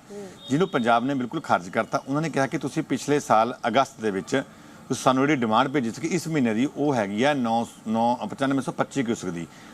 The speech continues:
Speaker 2: ਤੇ ਉਸ ਤੋਂ ਬਾਅਦ ਜਿੰਨੇ ਮੀਟਿੰਗ ਆ ਤੁਸੀਂ ਉਸ 'ਚ ਵੀ ਪਚਾਨਵੇਂ ਪੱਚੀ ਕਿਊਸਿਕ ਦੀ ਗੱਲ ਕੀਤੀ ਹੈਗੀ ਆ। ਅਸੀਂ ਤੁਹਾਨੂੰ ਪਚਾਨਵੇਂ ਸੌ ਪੱਚੀ ਕਿਊਸਿਕ ਪਾਣੀ ਦੇਵਾਂਗੇ, ਪਾਣੀ ਛੱਡਾਂਗੇ। ਹਰ ਇੱਕ ਪਾਣੀ ਦਾ ਹਿਸਾਬ ਕਿਤਾਬ ਹੈਗਾ।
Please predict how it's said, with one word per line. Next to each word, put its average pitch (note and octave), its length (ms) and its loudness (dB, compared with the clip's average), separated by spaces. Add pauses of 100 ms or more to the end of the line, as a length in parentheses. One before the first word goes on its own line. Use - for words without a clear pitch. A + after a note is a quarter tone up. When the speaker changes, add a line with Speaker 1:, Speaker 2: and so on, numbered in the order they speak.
(100)
Speaker 2:
ਤੇ E3+ 60 0
ਉਸ E3+ 120 2
ਤੋਂ F3+ 160 -2
ਬਾਅਦ E3 160 2
ਜਿੰਨੇ D3 220 -2
ਮੀਟਿੰਗ D3 280 0
ਆ D3 80 4
ਤੁਸੀਂ D3 180 -2
ਉਸ C#3+ 140 -2
'ਚ - 40 -4
ਵੀ E3 60 -2
ਪਚਾਨਵੇਂ C#3+ 300 0
ਪੱਚੀ C#3 320 -4 (220)
ਕਿਊਸਿਕ C#3 240 0
ਦੀ C3 100 2
ਗੱਲ A#2+ 120 2
ਕੀਤੀ A2 260 -2
ਹੈਗੀ A#2 140 2
ਆ। C#3 60 2 (460)
ਅਸੀਂ D#3+ 100 0
ਤੁਹਾਨੂੰ D#3 220 -2
ਪਚਾਨਵੇਂ C3+ 320 0
ਸੌ C3 100 -6
ਪੱਚੀ C3+ 260 -4
ਕਿਊਸਿਕ A#2+ 300 -4
ਪਾਣੀ G#2 280 0
ਦੇਵਾਂਗੇ, A2+ 440 0 (320)
ਪਾਣੀ A#2+ 180 4
ਛੱਡਾਂਗੇ। B2+ 460 0
ਹਰ C3 180 2
ਇੱਕ E3 120 -8
ਪਾਣੀ A#2+ 240 -4
ਦਾ A2 120 0
ਹਿਸਾਬ A2 280 -2
ਕਿਤਾਬ A2 260 -2
ਹੈਗਾ। A#2 240 2